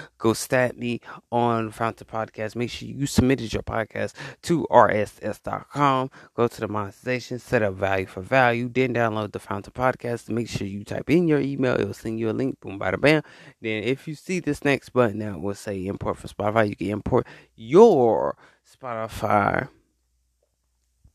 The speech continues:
eh, your Spotify podcast and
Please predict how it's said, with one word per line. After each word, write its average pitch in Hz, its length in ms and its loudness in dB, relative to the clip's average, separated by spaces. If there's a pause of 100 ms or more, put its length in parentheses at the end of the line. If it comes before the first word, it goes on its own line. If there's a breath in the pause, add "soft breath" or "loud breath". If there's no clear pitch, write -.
(420)
eh, 107 680 -8 (160)
your 104 340 8
Spotify - 640 2
podcast 110 500 -6
and 143 320 0